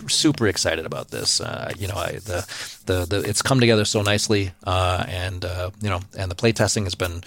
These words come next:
great. I've been playing at shows. I have, I'm going out to, uh, Colorado Springs here for KoboldCon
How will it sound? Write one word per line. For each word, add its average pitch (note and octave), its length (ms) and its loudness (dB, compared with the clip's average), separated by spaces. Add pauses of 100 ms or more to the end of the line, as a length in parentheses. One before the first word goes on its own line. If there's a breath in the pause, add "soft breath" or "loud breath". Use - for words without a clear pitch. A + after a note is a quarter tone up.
(460 loud breath)
great. B2 540 6
I've F#2+ 160 -2
been G2+ 140 -2
playing G#2+ 260 2
at F#2 120 -4
shows. G#2+ 480 4
I F#2 80 0
have, F#2 220 0
I'm F2 140 -4
going F#2 220 -4
out F2+ 200 -4
to, E2+ 300 -6
uh, D#2+ 140 -4
Colorado F#2+ 320 2
Springs G2+ 340 0
here F#2 160 0
for E2+ 120 -6
KoboldCon F#2 720 0